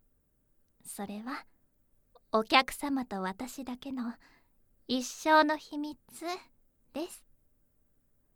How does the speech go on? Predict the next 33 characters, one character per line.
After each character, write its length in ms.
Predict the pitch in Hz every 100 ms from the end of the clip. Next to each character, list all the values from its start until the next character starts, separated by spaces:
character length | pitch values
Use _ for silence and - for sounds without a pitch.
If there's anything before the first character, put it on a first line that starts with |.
| _ _ _ - - _ _ _
お 160 | - 233
客 280 | 277 277 -
様 320 | 302 277 226
だ 120 | 208
け 160 | - 277
が 220 | 262 240 - - - - - - -
特 300 | - 277 311
別 280 | 311 330 339
な 160 | 349 349
ん 60 |
で 100 | 311
す 120 | 294
か 140 | - 262
ら、 120 | 247 - - - _ _ - - _ _ _ _ _ -
絶 240 | - 262
対 240 | 302 302
に 160 | 320 285
誰 260 | 285 302 311
に 120 | 320
も 100 | 320
言 120 | 311
わ 140 | 320
な 160 | 339 370
い 60 | 359
で 100 | 302
く 140 | 247
だ 100 | 262
さ 160 | - 294
い 80 |
ね。 340 | 247 247 330 - - - - - - - - - - - - - - - - - - - - -
そ 180 | -
れ 140 | 233 254
と、 140 | -